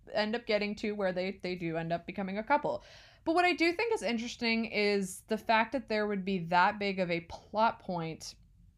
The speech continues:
in an episode that is seasonal, in an episode that's not going to air often throughout the year, because I feel like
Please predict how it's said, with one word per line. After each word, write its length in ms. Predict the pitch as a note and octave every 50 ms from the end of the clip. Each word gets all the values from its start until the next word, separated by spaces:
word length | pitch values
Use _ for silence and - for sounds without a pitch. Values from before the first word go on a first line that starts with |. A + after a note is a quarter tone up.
| _ _ _ - - - - -
in 220 | G3+ G#3 G#3+ G#3+
an 160 | A3 G#3+ G#3 -
episode 720 | G3 G3 F#3+ - G3 - - F#3+ F3 F3 E3+ E3+ E3+ E3 E3
that 560 | E3+ E3+ E3+ D#3+ - - - - - - - -
is 240 | F3 E3+ E3 E3
seasonal, 540 | - - D#3+ D3+ E3+ F3 F#3 A3+ D4+ G#4 A4+
in 100 | F#4 C#4+
an 140 | A3+ G3+ F3
episode 420 | F#3 F3+ F#3+ - - G#3 F#3+ F3+
that's 220 | F#3 F3 E3+ - -
not 280 | E3+ E3 E3+ - -
going 220 | - F#3+ F#3 F3 F3 F3
to 180 | F#3+ - -
air 500 | - E3 D#3+ E3+ F#3 G#3 A3+ A#3+ C4 B3+ - - - - - - _ - - - - -
often 460 | G3+ A3 A#3+ A#3 - C#4 C#4 C#4 C#4
throughout 400 | C4+ - C#4+ C#4 C4+ C#4+ C#4+ -
the 80 | C#4+ C#4
year, 300 | C#4+ D4 D4+ D4+ E4 D#4+
because 420 | D#4 B3+ - B3 C4 B3+ B3 A3+ - -
I 80 | A#3+
feel 260 | B3 - D#4 E4 F4+
like 500 | E4+ D#4+ D4+ C#4 B3+ - - - - -